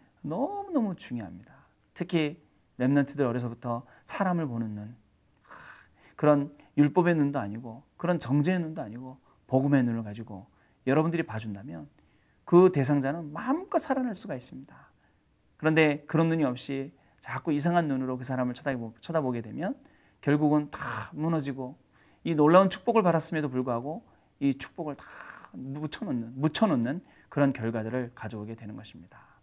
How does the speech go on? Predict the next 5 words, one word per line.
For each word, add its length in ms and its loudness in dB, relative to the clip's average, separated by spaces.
오늘 400 6
기도 160 0
수첩을 340 2
하고 160 0
있는 380 0